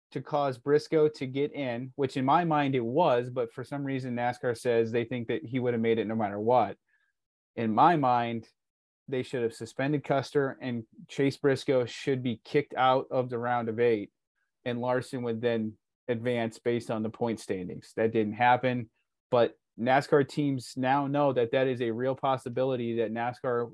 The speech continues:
is and willing, uh, are willing to do that if push comes to shove. So again, I don't think they went as far as they should have, but at least was something, because they've gotta put an end to this.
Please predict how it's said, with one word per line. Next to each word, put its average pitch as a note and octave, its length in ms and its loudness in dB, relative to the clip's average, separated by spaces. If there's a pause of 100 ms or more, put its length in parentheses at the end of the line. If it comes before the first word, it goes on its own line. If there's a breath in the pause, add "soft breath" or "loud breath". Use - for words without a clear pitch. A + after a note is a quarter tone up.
(120)
is C3+ 340 0
and A#2+ 180 -4
willing, B2+ 500 -2 (600)
uh, G#2+ 320 -2 (200)
are C3+ 260 6
willing B2+ 380 2
to A#2 140 -10
do A#2+ 320 0
that B2+ 320 4
if B2 180 -4
push C3 240 -6
comes A2+ 300 -12
to - 100 -20
shove. A#2 480 0
So A#2 300 4
again, A#2 340 2
I A2 120 0
don't C#3+ 160 2
think D#3 120 0
they C#3+ 100 0
went C#3 180 -2
as A#2+ 100 -8
far C3+ 220 0
as A2+ 80 -6
they A2 120 -4
should C3+ 280 -4
have, C3+ 260 -2
but B2+ 140 -2
at A2 180 0
least C3+ 480 -2 (240)
was A#2 240 0
something, C3 480 -2
because A#2 260 -4
they've A#2 160 -2
gotta B2+ 240 4
put A#2+ 180 0
an A2+ 100 -2
end A2+ 160 -2
to G#2 60 -6
this. G2 300 -10